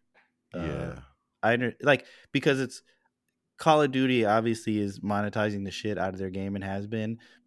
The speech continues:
Speaker 1: but they haven't crossed over into, like, Fortnite territory yet, really. At least as far as I know, I'm not a Call of Duty aficionado. In fact, I don't think I, I think I've bought two Call of Duty games in, like,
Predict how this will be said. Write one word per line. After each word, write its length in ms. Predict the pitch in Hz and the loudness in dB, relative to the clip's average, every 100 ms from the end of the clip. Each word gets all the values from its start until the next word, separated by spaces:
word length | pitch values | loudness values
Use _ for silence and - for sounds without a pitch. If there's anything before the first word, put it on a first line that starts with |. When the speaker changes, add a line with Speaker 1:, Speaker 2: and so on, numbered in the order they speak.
| - | -6
Speaker 1:
but 160 | 104 | -4
they 120 | 104 | -2
haven't 340 | 107 113 110 - | 0 0 0 -6
crossed 420 | - 104 98 - | -2 0 0 -2
over 320 | 98 98 101 | -2 -2 -4
into, 360 | - 95 95 104 | -4 -6 -8 -6
like, 360 | 90 85 85 - _ | -4 -6 -8 -20 _
Fortnite 640 | - 98 104 104 107 104 - | -8 -4 -4 -4 -6 -6 -6
territory 680 | 113 110 110 117 117 117 | -4 -2 -2 -2 0 0
yet, 320 | 117 113 120 - _ 110 | 0 -2 -6 -12 _ 0
really. 420 | 117 120 123 - | 2 2 0 -2
At 80 | 95 | -2
least 160 | 107 | -2
as 80 | 101 | -2
far 180 | - 101 | -2 -2
as 100 | 95 | -2
I 120 | 92 | -6
know, 140 | 101 104 | -6 -6
I'm 100 | 95 | -6
not 180 | 92 90 | -8 -10
a 40 | |
Call 200 | - 92 | -8 -8
of 60 | 90 | -6
Duty 220 | 95 92 | -6 -8
aficionado. 640 | - 92 85 87 90 95 98 _ _ _ | -8 -12 -10 -8 -8 -8 -12 _ _ _
In 100 | 92 | -14
fact, 300 | - 92 - | -6 -6 -4
I 100 | 95 | -6
don't 160 | 95 - | -6 -8
think 160 | 95 | -8
I, 320 | 92 90 87 87 _ _ _ _ _ _ _ _ _ _ - - | -6 -4 -6 -10 _ _ _ _ _ _ _ _ _ _ -18 -12
I 40 | |
think 180 | 104 113 | -4 0
I've 100 | 110 | 2
bought 240 | 101 98 - | 2 0 -2
two 160 | 113 | -2
Call 220 | 107 104 101 | 0 0 0
of 80 | |
Duty 220 | 92 95 104 | -2 -6 -4
games 320 | 107 107 101 | -4 -4 -6
in, 60 | 92 | -8
like, 180 | 87 | -8